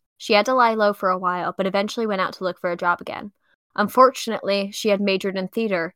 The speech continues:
and there were very few jobs in her area that respected that degree. She ended up working at Tex Carter's second job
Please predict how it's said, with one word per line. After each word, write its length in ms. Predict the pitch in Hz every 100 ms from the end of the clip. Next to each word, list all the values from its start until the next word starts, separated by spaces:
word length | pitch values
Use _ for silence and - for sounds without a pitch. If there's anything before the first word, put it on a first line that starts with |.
| _
and 100 | 202
there 80 | 202
were 120 | 208
very 220 | 202 254
few 200 | 269 269
jobs 380 | 247 233 240 277
in 80 | 214
her 140 | 185
area 360 | 190 196 214 180
that 120 | 180
respected 500 | 185 - 226 220 190
that 140 | 175 -
degree. 380 | 196 170 - - _ _ _ _ _ _ _ -
She 200 | - 254
ended 200 | 254 302
up 160 | 330 -
working 260 | 196 202
at 100 | 185
Tex 240 | - 214 -
Carter's 340 | 202 185 185
second 380 | - 254 - -
job 280 | 180 82